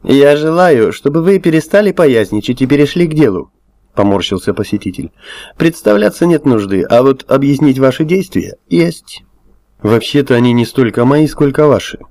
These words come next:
уточнил я. Если вы в курсе, император в своей речи на расширенной коллегии Министерства юстиции ещё раз подчеркнул про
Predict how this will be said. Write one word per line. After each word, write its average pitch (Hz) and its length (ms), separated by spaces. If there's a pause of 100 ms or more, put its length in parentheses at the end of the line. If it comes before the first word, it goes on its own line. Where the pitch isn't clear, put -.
(160)
уточнил 98 460
я. 87 180 (360)
Если 185 280
вы 143 140
в - 80
курсе, 127 440 (220)
император 127 600
в - 40
своей 113 320
речи 110 220
на 110 160
расширенной 107 540
коллегии 107 420
Министерства 110 580
юстиции 123 540
ещё 131 420
раз 110 180
подчеркнул 98 560
про 101 280